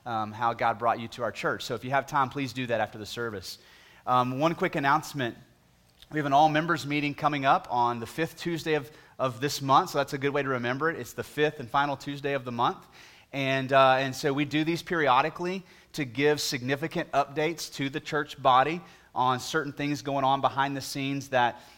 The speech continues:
um, we don't necessarily maybe have time to do on a Sunday morning or in an email. And so on the agenda for this all-members meeting, a couple things just to call your attention to. One, uh, we've amended the, uh, the annual budget for this year. We've got a couple small changes, so we wanna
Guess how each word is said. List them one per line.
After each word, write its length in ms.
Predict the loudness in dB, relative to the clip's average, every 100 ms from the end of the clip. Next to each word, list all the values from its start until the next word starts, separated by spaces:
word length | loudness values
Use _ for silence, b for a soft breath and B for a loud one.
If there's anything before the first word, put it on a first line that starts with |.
| B
um, 160 | -4 0
we 80 |
don't 160 | 0 0
necessarily 460 | -4 -4 -2 0 0
maybe 160 | -2
have 180 | -4 -4
time 280 | 0 0 0
to 60 |
do 200 | -4 -4
on 80 | -4
a 40 | -4
Sunday 340 | -4 -4 -4
morning 500 | -2 -2 0 -2 -4
or 180 | -4 -4
in 60 |
an 100 | -4
email. 560 | -4 -2 0 0 0 -2 B B B B
And 160 | -6
so 240 | 0 4 6
on 240 | 6 6
the 140 | 4 0
agenda 420 | 0 0 2 0
for 420 | 0 -2 0 0
this 260 | 0 -2 0
all-members 500 | 0 0 -2 -6 -6
meeting, 380 | -6 -4 -6 -4
a 20 |
couple 280 | -2 -2 -4
things 320 | -6 -6 -6
just 220 | -10 -8
to 140 | -10 -8
call 140 | -4 -4
your 80 | -2
attention 280 | -8 -8 -8
to. 180 | -8
One, 400 | -4 0 0 0 -6 B B B 0
uh, 220 | 2 2
we've 160 | 0 -2
amended 640 | -4 -4 -2 -2 0 -2 -2
the, 240 | -2 2
uh, 100 | 2
the 140 | 0 -2
annual 240 | -2 0
budget 320 | 2 2 2
for 120 | -6
this 180 | -6 -4
year. 100 | -4
We've 60 | -2
got 100 | -4
a 40 |
couple 240 | -4 -6 -6
small 260 | -2 -2
changes, 460 | -2 -4 -4 -4 -6
so 160 | -6 -6
we 40 |
wanna 200 | -4